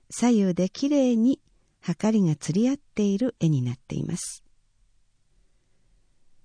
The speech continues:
選挙のお知らせを送付します。投票日や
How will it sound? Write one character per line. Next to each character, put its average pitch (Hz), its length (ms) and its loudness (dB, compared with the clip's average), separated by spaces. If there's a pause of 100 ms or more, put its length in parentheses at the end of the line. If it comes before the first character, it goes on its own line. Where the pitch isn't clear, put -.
(440)
選 330 260 2
挙 185 200 2
の 151 160 4
お 131 80 0
知 233 180 0
ら 233 140 2
せ 226 200 0
を 226 280 2
送 202 280 0
付 - 180 -4
し - 160 -4
ま 117 120 -2
す。 - 280 -12 (960)
投 262 180 6
票 254 260 4
日 180 120 2
や 165 220 2